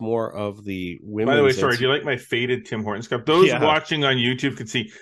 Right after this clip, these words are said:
Speaker 2: this Tim Hortons cup is, is off the
Speaker 1: Uh,
Speaker 2: chains, man.
Speaker 1: I guess,
Speaker 2: Look at the
Speaker 1: I guess
Speaker 2: handle. If you're watching on YouTube, look at the handle. It's, like, bright,
Speaker 1: <laughs>
Speaker 2: almost brand new, and this part
Speaker 1: Oh
Speaker 2: is,
Speaker 1: my
Speaker 2: like,
Speaker 1: God.
Speaker 2: faded, Chris Ugly. Anyway,
Speaker 1: Okay.
Speaker 2: okay, go
Speaker 1: Somebody
Speaker 2: ahead,
Speaker 1: from,
Speaker 2: Scott. Sorry to
Speaker 1: somebody
Speaker 2: interrupt.
Speaker 1: Tim, from Tim Hortons either needs to send you
Speaker 2: Mm-hmm.
Speaker 1: something, or I guess I know what I need to buy you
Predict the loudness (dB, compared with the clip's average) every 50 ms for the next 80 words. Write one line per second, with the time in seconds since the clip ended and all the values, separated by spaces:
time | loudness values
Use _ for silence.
0 | _ -2 -2 -2 -2 -4 -4 -2 0 0 2 2 0 0 0 -2 -4 -8 -6 -4
1 | -4 -4 -4 -4 -6 -6 -6 -8 -10 -6 -6 -6 -6 -6 -4 -2 -2 -2 0 -2
2 | -4 -2 -2 -4 -4 -4 -4 -8 -8 -8 -6 -6 -6 -4 -4 -4 0 2 2 4
3 | 6 6 6 6 4 4 4 4 4 4 4 4 4 4 2 -2 -12 -4 -4 -2
4 | 0 2 2 4 4 2 2 0 0 0 2 2 4 2 2 2 0 -4 0 2
5 | 2 2 2 0 0 0 2 0 0 2 2 2 0 0 0 -2 -4 -4 -4 -10
6 | -14 -4 2 2 4 4 4 2 0 -2 -6 -18 -20 -20 _ -2 -2 0 2 2
7 | 0 -2 -2 0 2 2 2 2 2 2 2 2 0 0 -6 -16 _ _ -4 -2
8 | -2 0 2 2 0 0 0 -4 -2 0 2 2 2 0 0 -4 -4 0 2 0
9 | 0 0 -2 -2 0 0 2 2 0 0 -2 -2 -2 -2 0 2 0 -2 0 0
10 | -4 -4 -2 -2 -2 0 0 -2 -2 -4 -6 -10 -4 -2 0 2 4 4 4 4
11 | 2 2 2 0 0 0 0 0 2 2 4 4 2 2 2 2 2 2 2 0
12 | -2 -4 -4 -2 0 0 -2 0 0 -2 -2 -2 -4 -8 -8 -8 -8 -6 -4 -4
13 | -4 -4 -4 -4 -6 -8 -8 -10 -14 -10 -6 -4 -4 -4 -4 -4 -6 -4 -6 -6
14 | -6 -4 -4 -2 0 0 0 0 0 0 0 -2 -2 -2 -4 -4 -4 -4 -6 -4
15 | -4 -4 -4 -4 -4 -6 -6 -6 -8 -10 -10 -6 -6 -4 -4 -4 -4